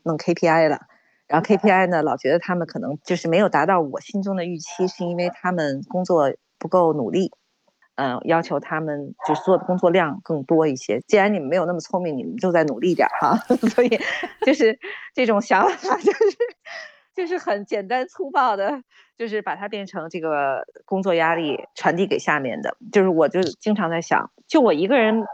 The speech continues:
这么大压力吗？你们看着每天都挺 happy 的，<laughs> 都挺轻松的，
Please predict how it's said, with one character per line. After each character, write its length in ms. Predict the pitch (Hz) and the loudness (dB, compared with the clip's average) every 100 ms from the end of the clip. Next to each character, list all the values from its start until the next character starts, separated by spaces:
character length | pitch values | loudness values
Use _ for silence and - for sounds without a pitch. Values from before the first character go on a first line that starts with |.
| - - | -14 -2
这 80 | |
么 80 | 226 | 2
大 120 | 214 | 4
压 180 | 180 180 | 4 2
力 140 | 185 175 | 0 -2
吗？ 180 | 156 | -2
你 160 | 160 175 | -2 -6
们 100 | 185 | -6
看 260 | - 349 233 | -4 0 0
着 60 | 196 | 0
每 100 | 156 | -2
天 180 | 214 | -2
都 120 | 208 220 | -2 -2
挺 180 | - | -4
happy 520 | 104 - 196 - - - | -4 2 2 4 4 4
的， 80 | 277 | 2
<laughs> 40 | |
都 100 | - | 2
挺 200 | - 466 | 2 0
轻 220 | - 254 | 2 0
松 240 | 320 254 | 4 4
的， 120 | 247 | 4